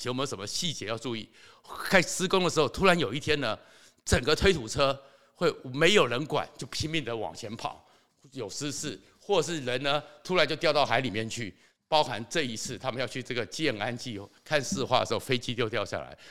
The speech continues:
出了这些事情之后，立刻在制航基地请了原住民长老，依照原住民的古律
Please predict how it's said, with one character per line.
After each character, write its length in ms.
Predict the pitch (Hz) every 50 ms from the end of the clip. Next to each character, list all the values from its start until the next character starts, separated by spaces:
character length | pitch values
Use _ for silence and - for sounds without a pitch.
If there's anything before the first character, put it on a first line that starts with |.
| - - -
出 160 | - 170 190
了 100 | 180 151
这 120 | 127 143 147
些 120 | 143 139
事 160 | 123 139 127
情 160 | 104 98 92
之 160 | 92 - 104 107
后， 260 | 104 117 98 78 - - - - - - -
立 220 | - 190 208 170 127
刻 320 | - - - 160 117 92
在 260 | - 131 123 110 - - - - - - -
制 180 | - - 170 147
航 220 | - 110 101 120
基 160 | 117 - 135
地 260 | 127 131 127 92 131 - -
请 300 | - - - 143 107 98
了 120 | 95 110
原 240 | 117 104 107 117 127 135
住 100 | 151 165
民 180 | 127 127 123
长 200 | 110 107 98 101
老， 200 | 120 104 82 - - - - - - _ _
依 300 | - 180 190 196 196 190
照 300 | - - 185 170 139 117
原 260 | 107 120 117 117 131
住 160 | - - 170 151
民 140 | 131 107
的 100 | 104 113
古 220 | 120 - 110 107 123
律 260 | 135 127 85 71 -